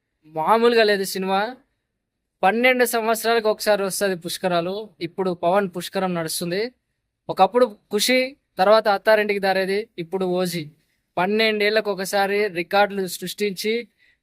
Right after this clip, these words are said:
ట్రెండ్ సెట్ చేసిన వ్యక్తి ఇప్పుడు కూడా అదే విధంగా ట్రెండ్స్ సెట్ చేశాడు.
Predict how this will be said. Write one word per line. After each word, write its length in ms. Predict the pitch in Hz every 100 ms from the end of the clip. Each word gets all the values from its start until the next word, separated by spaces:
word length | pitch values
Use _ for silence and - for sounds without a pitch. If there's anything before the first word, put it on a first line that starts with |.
| _
ట్రెండ్ 340 | 175 214 254 254
సెట్ 320 | 240 208 220
చేసిన 260 | 208 214
వ్యక్తి 540 | 196 185 180 202 220 247 _ _ _ -
ఇప్పుడు 260 | 185 220 226
కూడా 420 | 220 214 220 247 -
అదే 280 | 165 208 226
విధంగా 340 | 214 208 208
ట్రెండ్స్ 460 | 190 190 214 - - _ _ -
సెట్ 280 | 190 185
చేశాడు. 440 | 220 208 208 214